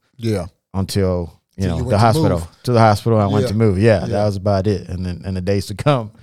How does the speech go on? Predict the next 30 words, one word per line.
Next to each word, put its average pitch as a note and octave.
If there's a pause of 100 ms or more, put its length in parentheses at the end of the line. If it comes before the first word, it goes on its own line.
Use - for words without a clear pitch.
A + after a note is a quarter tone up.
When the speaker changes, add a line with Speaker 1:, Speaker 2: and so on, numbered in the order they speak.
Speaker 1:
Yeah. A#2+
Speaker 2:
then B2
it A#2
was G#2
Speaker 1:
Yeah. G2
Speaker 2:
like, F#2+
"Ooh, A2 (220)
Speaker 1:
It's A#2
Speaker 2:
that G#2+
Speaker 1:
like, G#2+
Speaker 2:
hurts." A#2
Speaker 1:
okay. A#3
Speaker 2:
<laughs> -
Speaker 1:
I -
got C4
shot. - (680)
Speaker 2:
Yeah. E3
Speaker 1:
I'm D#3+
bleeding. B3
<laughs> -
Speaker 2:
Yeah. C3 (320)
Yeah, F#3
I -
remember G3
I D#3
was F3+
on F#3+
my F3+
knees, E3
man. C3+